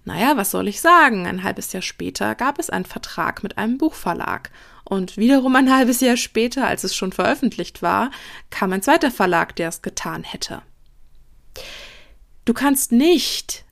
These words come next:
einfach so in der fünften Klasse ein Schuldiplom kriegen, weil das fängt erst später an. Das ist, äh, ungewöhnlich. Sowas gibt's einfach nicht in dem Alter. Also habe natürlich ich eins bekommen. Du kannst nicht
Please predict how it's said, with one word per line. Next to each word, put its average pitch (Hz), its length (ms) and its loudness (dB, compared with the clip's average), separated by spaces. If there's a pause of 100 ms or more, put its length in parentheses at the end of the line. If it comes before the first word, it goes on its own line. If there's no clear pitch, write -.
(120)
einfach 202 360 0
so 226 420 4
in 185 60 0
der 185 120 -2
fünften 226 420 0
Klasse 214 380 0
ein 202 100 -4
Schuldiplom 226 640 0
kriegen, 233 680 -2 (160)
weil 190 640 2
das - 260 -8
fängt 202 180 -2
erst 220 200 -4
später 220 400 2
an. 170 180 -6
Das - 200 -8
ist, - 200 -4
äh, 80 140 0
ungewöhnlich. 190 760 0
Sowas 202 260 -2
gibt's - 260 -6
einfach - 340 -4
nicht 185 180 -8
in 180 60 -6
dem - 200 -8
Alter. - 400 -8 (460)
Also 170 380 -10
habe 190 180 2
natürlich 220 500 0
ich - 180 0
eins 185 220 -4
bekommen. - 420 -12 (600)
Du - 80 -6
kannst 254 380 0
nicht 330 560 2